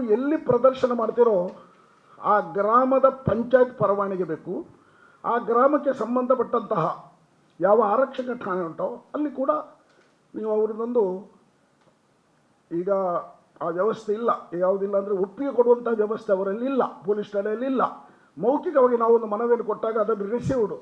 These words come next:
ಅವರು ಸ್ವೀಕರಿಸಿದ್ದೇವೆ, ಸ್ವೀಕಾರ ಪತ್ರ, ಸ್ವೀಕಾರ ಪತ್ರ ಒಂದು ಸಿಕ್ಕಿದ್ರೆ ಸಾಕು, ಅದು ಬೇಕು. ಇನ್ನು ಯಾವ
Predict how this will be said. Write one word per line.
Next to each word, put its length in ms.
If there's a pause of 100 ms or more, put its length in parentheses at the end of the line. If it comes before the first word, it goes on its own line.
(400)
ಅವರು 140
ಸ್ವೀಕರಿಸಿದ್ದೇವೆ, 840
ಸ್ವೀಕಾರ 380
ಪತ್ರ, 320 (340)
ಸ್ವೀಕಾರ 280
ಪತ್ರ 240
ಒಂದು 180
ಸಿಕ್ಕಿದ್ರೆ 380
ಸಾಕು, 300 (180)
ಅದು 140
ಬೇಕು. 300 (560)
ಇನ್ನು 260 (100)
ಯಾವ 260